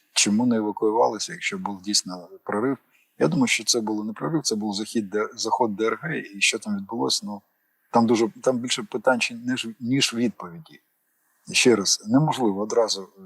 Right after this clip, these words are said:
прорвавши лінію фронту, дойти до штабу, щоб в шта-, в штабу не знали про те, що, е, до них рухається ворог. Є план евакуації прописаний.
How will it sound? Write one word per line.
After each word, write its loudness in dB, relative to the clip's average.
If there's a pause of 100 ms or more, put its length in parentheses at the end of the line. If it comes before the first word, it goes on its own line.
(880)
прорвавши 4
лінію -2
фронту, 0 (480)
дойти 4
до 0
штабу, -2
щоб -4
в -12
шта-, 4
в -10
штабу 0
не 2
знали 2
про -14
те, -4
що, 2
е, -2 (600)
до 0
них 8
рухається 0
ворог. -8 (720)
Є 4
план 2
евакуації -2
прописаний. -10